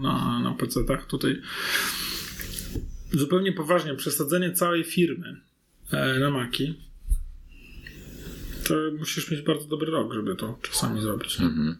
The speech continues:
Speaker 1: Bo to są nie, nie tanie. Jak tak odświeżasz flotę,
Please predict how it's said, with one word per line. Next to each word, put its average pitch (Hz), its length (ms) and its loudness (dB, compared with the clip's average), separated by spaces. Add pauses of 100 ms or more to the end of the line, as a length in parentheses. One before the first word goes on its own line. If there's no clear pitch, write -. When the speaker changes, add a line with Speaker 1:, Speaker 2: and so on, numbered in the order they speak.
(140)
Speaker 1:
Bo 123 140 0
to 131 140 -2
są 127 180 -2
nie, 123 360 0
nie 120 80 2
tanie. 117 240 0
Jak 113 180 0
tak - 200 2
odświeżasz 151 760 2
flotę, 139 380 2